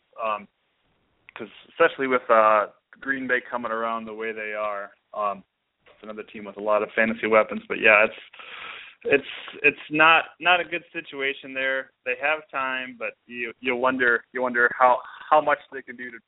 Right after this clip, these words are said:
to turn it around. Um, DeMarco Murray, he's effective. He's, I think he's still leading the league in rushing, but he's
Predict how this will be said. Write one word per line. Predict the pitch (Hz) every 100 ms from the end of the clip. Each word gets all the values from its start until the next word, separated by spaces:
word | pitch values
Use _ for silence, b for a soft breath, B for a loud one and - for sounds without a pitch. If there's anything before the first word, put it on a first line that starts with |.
| _
to | 127
turn | 131 123
it | 110
around. | 110 113 110 110
Um, | 120 131 135 131 120 _ _ _ b b b b b _ _ _ _ 180
DeMarco | 190 226 233 240 196
Murray, | 196 214 185 123 B B B B B B B B -
he's | 165
effective. | 165 165 - 190 - 165 160 156
He's, | 139 - - 139
I |
think | - 170
he's | 170 -
still | 156
leading | 143 160 156
the |
league | 143 160 151
in | 139
rushing, | 147 165 135 127
but | 123 127 - _ _ b b _ _ _ _ _ _
he's | _ 143